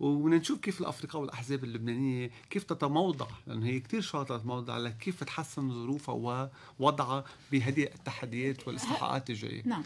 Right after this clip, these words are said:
Speaker 2: يعني تأخير تشكيل الحكومة اليوم، هل مرتبط اليوم برسم، إذا بدنا نقول، ال-، المستقبل للمعركة الرئاسية المقبلة بداية قبل ما تكون النيابية؟
Speaker 1: بعتقد هيدي جزء منها، مش الوحيدة،
Speaker 2: مم.
Speaker 1: بس هيدا جزء،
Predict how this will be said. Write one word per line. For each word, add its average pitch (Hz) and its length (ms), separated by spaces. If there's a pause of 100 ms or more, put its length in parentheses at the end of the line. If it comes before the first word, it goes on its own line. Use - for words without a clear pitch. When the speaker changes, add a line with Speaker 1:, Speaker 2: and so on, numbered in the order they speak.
(240)
Speaker 2:
يعني 226 220
تأخير 262 340
تشكيل 247 420
الحكومة 214 480
اليوم، 196 440 (100)
هل 240 340
مرتبط 208 540
اليوم 196 280
برسم، 190 560 (140)
إذا 180 140
بدنا 185 320
نقول، 202 420
ال-، 214 360 (200)
المستقبل 196 1080 (140)
للمعركة 196 580
الرئاسية 190 580
المقبلة 220 600 (160)
بداية 196 420 (280)
قبل 190 240
ما 175 80
تكون 185 280
النيابية؟ 180 640
Speaker 1:
بعتقد - 360
هيدي 180 240
جزء 180 380
منها، 127 260
مش 156 280
الوحيدة، 175 380
Speaker 2:
مم. 143 60
Speaker 1:
بس 123 160
هيدا 165 160
جزء، 113 280